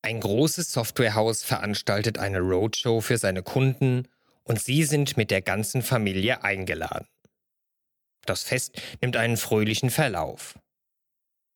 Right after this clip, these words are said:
Doch plötzlich kommt ihre Mutter, die mit dabei ist, auf sie zu und sagt: „Du,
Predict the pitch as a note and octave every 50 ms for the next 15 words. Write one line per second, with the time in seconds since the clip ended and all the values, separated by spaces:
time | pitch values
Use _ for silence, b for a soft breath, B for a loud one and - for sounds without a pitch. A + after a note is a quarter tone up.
0 | - - A#2+ - - - B2 A#2+ - - - E3+ - - - - E3+ D#3+ - E3
1 | F3 D3+ D#3 C#3 B2 B2 A#2 - - E2+ D#2 - _ _ _ _ _ _ _ _
2 | _ - A2 G2+ A#2+ - - - - A2 F#2 F#2 F#2+ F#2+ G#2+ B2+ - - G#2+ -
3 | - B2 A2+ - - C#3+ D#3+ E3 D3 C3+ - C3+ B2 C#3 F3 - - - B B
4 | B B B B B B B - A#3 A#3+ D#3 -